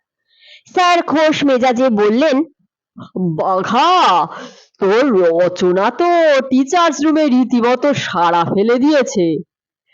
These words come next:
সবাই শোন, বাঘ বাহাদুর মৌমাছির উপর কি মধুর রচনা লিখেছে।"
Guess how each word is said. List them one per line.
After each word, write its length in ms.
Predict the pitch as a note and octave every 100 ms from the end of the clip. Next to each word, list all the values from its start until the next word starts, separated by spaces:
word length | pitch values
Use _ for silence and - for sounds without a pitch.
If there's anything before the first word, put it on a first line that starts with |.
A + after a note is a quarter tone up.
| _ _ - - C#4 - - - - _
সবাই 460 | - A#3+ C4 D#4 D4+
শোন, 680 | - C4+ D#4 E4+ C#4 G#3 F#3+ - - - - G#3
বাঘ 380 | F#3 G#3+ D4+ C#4
বাহাদুর 600 | D4 D#4 D4+ C#4+ D4+ D4
মৌমাছির 760 | A#3+ B3 A#3 G#3+ G#3+ G#3 C4 C#4+
উপর 380 | C#4+ D#4 C#4+ B3+ - -
কি 80 | C#4+
মধুর 840 | D4+ G3+ G3 C4+ D#4 F#4 A#3+ G#3
রচনা 500 | G3+ F#3+ G3 G3 G3
লিখেছে।" 680 | B3+ D4 D#4 G#3+ G3 F3